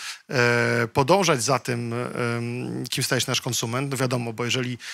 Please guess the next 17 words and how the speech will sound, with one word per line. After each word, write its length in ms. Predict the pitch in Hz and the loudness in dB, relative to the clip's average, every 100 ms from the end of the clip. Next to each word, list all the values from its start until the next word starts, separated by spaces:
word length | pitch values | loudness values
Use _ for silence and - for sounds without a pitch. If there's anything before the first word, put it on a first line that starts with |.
| - - - | -14 -6 0
takie 240 | 139 135 | 2 4
kreatywne 420 | - 131 135 135 | 4 4 4 2
zabawy 340 | 123 123 127 123 | 2 2 2 2
są 180 | 127 | 0
dobre, 260 | 117 120 120 | 0 0 0
nie 80 | 117 | -2
wiem, 100 | 117 | -4
dla 140 | 113 | -2
trzech, 340 | - - 123 - | 2 4 2 0
czterech, 360 | - 120 117 | -2 -2 -2
pięciolatków, 800 | - 131 120 123 113 - 156 - - _ _ _ _ | -2 -2 0 0 0 0 0 0 -8 _ _ _ _
no 80 | 131 | -2
to 100 | 143 | 0
już 100 | 131 | 2
kolejna 360 | - 135 131 127 | 2 2 2 0
grupa 260 | 123 139 | 0 0
wiekowa, 640 | 123 131 135 127 156 170 | -2 0 0 2 2 0